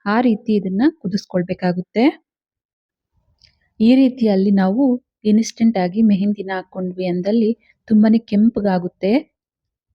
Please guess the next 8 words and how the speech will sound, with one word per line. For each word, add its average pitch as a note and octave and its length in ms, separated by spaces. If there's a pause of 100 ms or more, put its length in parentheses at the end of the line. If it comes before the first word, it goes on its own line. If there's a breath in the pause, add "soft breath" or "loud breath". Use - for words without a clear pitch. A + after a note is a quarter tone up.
(340)
ತುಂಬಾನೇ G#3+ 300
ಚೆನ್ನಾಗಾಗುತ್ತೆ. F#3+ 1080
ನೋಡ್ಬೋದು, A3 480
ಕ್ವಾಂಟಿಟಿ G3+ 720
ಕಮ್ಮಿ F#3+ 340
ಆಗಿದೆ. F#3 440
ಈ A#3 200
ರೀತಿ C4 480